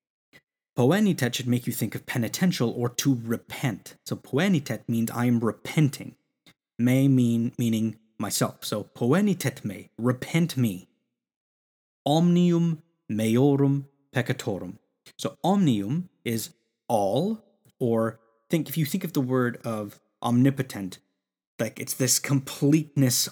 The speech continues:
allness. So omnium meorum is another form of my, peccatorum meaning sins. So from all my sins. So ex toto corde poenitet me, meaning, "With all my heart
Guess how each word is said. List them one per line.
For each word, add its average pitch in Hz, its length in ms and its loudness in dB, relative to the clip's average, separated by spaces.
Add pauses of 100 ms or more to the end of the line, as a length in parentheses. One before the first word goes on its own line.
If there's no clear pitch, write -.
(160)
allness. 120 400 0
So - 340 -6
omnium 185 760 2 (500)
meorum 147 720 4
is 117 120 -4
another 117 380 2
form 131 340 2
of 123 140 0
my, 123 560 0 (540)
peccatorum 120 720 -2 (240)
meaning 110 260 -4
sins. 92 460 -8 (280)
So 131 160 2
from 139 380 0 (120)
all 143 420 6
my 110 200 2
sins. - 360 -8
So - 80 -8 (120)
ex 170 460 -4 (100)
toto 151 380 -2
corde 120 680 -6
poenitet 143 840 -2
me, 98 400 -6 (400)
meaning, 110 380 -2 (400)
"With 139 240 -2
all 180 340 0
my 185 260 4
heart 139 480 -4